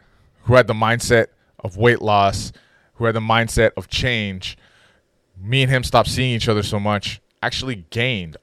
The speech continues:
all of that weight back, two seventy, eventually plateauing at two ninety-five.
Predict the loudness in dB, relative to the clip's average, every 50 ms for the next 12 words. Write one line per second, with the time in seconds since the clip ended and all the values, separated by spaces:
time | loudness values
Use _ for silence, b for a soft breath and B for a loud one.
0 | _ 4 6 6 6 6 4 2 2 2 2 2 -2 -4 -4 -8 -12 -12 -12 -14
1 | -18 _ -20 _ _ _ _ _ _ -8 -4 -2 -2 -2 0 2 4 4 4 4
2 | 0 -8 -10 -14 -18 -18 _ _ _ _ _ _ _ _ -14 -12 -8 0 2 2
3 | 2 2 -2 -2 -2 -4 -2 2 2 2 2 2 0 -2 -2 0 0 -2 -4 -6
4 | -8 -10 -10 -10 _ _ -10 -8 -6 -4 -2 -2 -4 -4 -6 -10 -12 -6 -2 -2
5 | -2 -2 -2 -8 -14 -18 -20 _